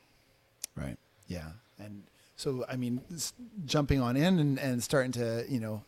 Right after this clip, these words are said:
connect, you were working outreach for a while. And then I know you, uh, started up this new,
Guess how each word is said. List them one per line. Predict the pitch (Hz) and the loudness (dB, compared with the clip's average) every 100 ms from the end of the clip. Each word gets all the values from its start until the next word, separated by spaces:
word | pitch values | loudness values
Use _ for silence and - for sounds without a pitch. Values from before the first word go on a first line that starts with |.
| - - | -20 -20
connect, | - 139 127 | -2 0 2
you | 135 | 2
were | 120 | 4
working | 120 120 117 | 2 0 0
outreach | 156 147 147 - | 4 4 4 2
for | 143 | 2
a | |
while. | 131 131 131 | 4 4 4
And | 123 117 | 2 0
then | 110 | -2
I | 110 | -2
know | 110 110 | -2 0
you, | 104 104 98 - - - _ | -2 -4 -6 -14 -20 -20 _
uh, | 107 101 98 | -6 -4 -2
started | - 117 110 | 0 0 0
up | 107 | -4
this | 110 101 - | -4 -4 0
new, | 123 113 107 | 0 2 -2